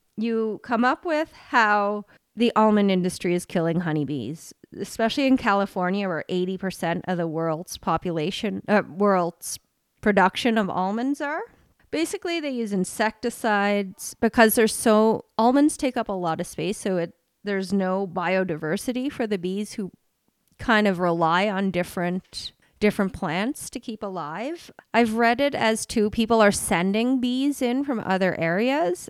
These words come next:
and they're just, like, mixing with bees from not their same colony, and I've just read it as,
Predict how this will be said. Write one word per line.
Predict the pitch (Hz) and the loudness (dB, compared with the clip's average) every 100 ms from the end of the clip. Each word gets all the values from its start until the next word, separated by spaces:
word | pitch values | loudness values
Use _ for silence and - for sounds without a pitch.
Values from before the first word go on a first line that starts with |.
| - | -4
and | 202 | -2
they're | 190 | -2
just, | 190 196 - | -2 -4 -4
like, | 196 175 - _ _ _ _ | -4 -4 -8 _ _ _ _
mixing | 226 233 233 - - 233 226 226 | 10 10 10 4 4 6 6 4
with | 214 208 - | 2 0 -2
bees | 208 214 214 - | 0 2 -2 -4
from | 214 202 185 | -4 -2 0
not | 170 160 - | 2 0 2
their | 208 196 | 2 2
same | - 196 196 | 2 2 4
colony, | 185 190 175 190 214 226 | 2 2 2 0 0 -2
and | 208 | -4
I've | 185 175 | -6 -6
just | 202 - - - 185 | -6 -6 -14 -20 -4
read | 190 180 190 | 2 2 4
it | 180 | 0
as, | 147 170 165 - | -2 -6 -10 -18